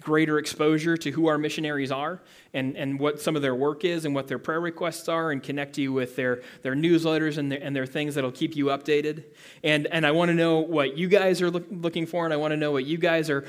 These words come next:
are, who you're praying for and how we might be able to help you and better equip you and, and encourage you to go share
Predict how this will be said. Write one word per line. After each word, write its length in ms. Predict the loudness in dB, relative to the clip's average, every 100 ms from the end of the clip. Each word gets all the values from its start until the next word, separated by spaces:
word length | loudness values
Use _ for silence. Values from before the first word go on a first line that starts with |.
| -4
are, 160 | -2 -2
who 120 | 0
you're 220 | 2 4 2
praying 320 | 2 0 -2
for 240 | -2 -2
and 80 | -2
how 140 | -2
we 80 | 0
might 200 | 0 -2
be 80 | -2
able 140 | -4
to 80 | -4
help 240 | -4 -4 -2
you 180 | 0
and 100 | 0
better 220 | -2 -2 -2
equip 320 | -2 -4 -2
you 280 | -2 0 -2
and, 140 | -2 -8 -10
and 140 | -4 -4
encourage 460 | -2 0 0 2
you 100 | 0
to 80 | 0
go 160 | 0 -2
share 540 | -2 -4 -4 -6 -8